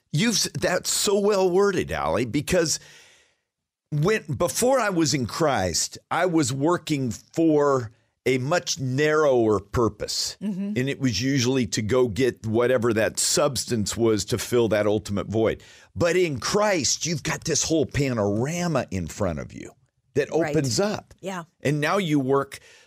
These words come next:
Speaker 1: for the glorification of God, which can be seen in so many different ways. Going back to the phone lines here,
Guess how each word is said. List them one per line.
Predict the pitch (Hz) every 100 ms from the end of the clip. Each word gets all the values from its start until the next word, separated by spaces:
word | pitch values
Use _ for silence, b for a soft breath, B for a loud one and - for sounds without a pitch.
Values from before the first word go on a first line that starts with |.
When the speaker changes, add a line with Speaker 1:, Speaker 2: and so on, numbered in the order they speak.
| B
Speaker 1:
for | -
the | 147
glorification | 127 165 156 - 165 143 131
of | 117
God, | 104 147 123 117
which | 127 -
can | 151
be | 123 120
seen | - 131 113
in | 107
so | - 131 120
many | 113 101
different | 101 104 71
ways. | 101 85
Going | 156 165
back | 143 135
to | 120
the | 110
phone | 143 135
lines | 127 123 110 123
here, | 117 110